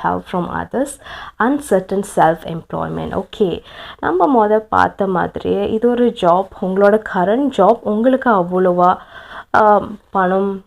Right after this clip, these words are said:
கொடுக்காம இருக்கலாம். இல்லாட்டி இந்த ஜாப் உங்களால விட முடியல, ஏன்னா இந்த ஒரு ஜாப் தான் உங்களுக்கு இருக்கு அப்படின்ற மாதிரி ஒரு சிட்யுவேஷன்ஸ். இல்லாட்டி ஏதாவது ஒரு பணம் பிரச்சனை இருக்கு, இதை நான் எப்படி சால்வ் பண்ண போறேன் அப்படின்ற ஒரு ஐ-, ஆ, ஒரு சில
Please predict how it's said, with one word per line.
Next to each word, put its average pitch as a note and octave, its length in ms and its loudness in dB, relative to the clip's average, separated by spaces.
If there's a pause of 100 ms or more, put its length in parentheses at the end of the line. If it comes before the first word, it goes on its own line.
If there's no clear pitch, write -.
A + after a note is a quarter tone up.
(140)
கொடுக்காம E3 460 -4
இருக்கலாம். D#3 480 -6
இல்லாட்டி F3 300 0
இந்த G3+ 220 2
ஜாப் F3+ 340 0
உங்களால F3+ 420 -2
விட F#3 260 0
முடியல, G3 460 0
ஏன்னா F#3+ 100 -4
இந்த G3 220 -2
ஒரு A3 160 4
ஜாப் F3+ 340 2
தான் F3+ 140 -2
உங்களுக்கு E3+ 340 -4
இருக்கு E3 220 -4
அப்படின்ற F#3+ 440 -4
மாதிரி F#3 200 -2
ஒரு F3+ 100 -4
சிட்யுவேஷன்ஸ். - 960 -10 (360)
இல்லாட்டி D4+ 320 0
ஏதாவது C#4 520 0
ஒரு C#4+ 140 0
பணம் G#3 320 0
பிரச்சனை G3+ 420 -2
இருக்கு, F#3+ 400 -6 (1000)
இதை A3 240 0
நான் A3 120 2
எப்படி G3+ 360 4
சால்வ் F3+ 240 2
பண்ண F3 220 -2
போறேன் F3 320 -6
அப்படின்ற A#3 520 0
ஒரு G#3+ 360 2 (400)
ஐ-, E3+ 420 2
ஆ, E3 280 0
ஒரு F3 220 0
சில E3 500 -2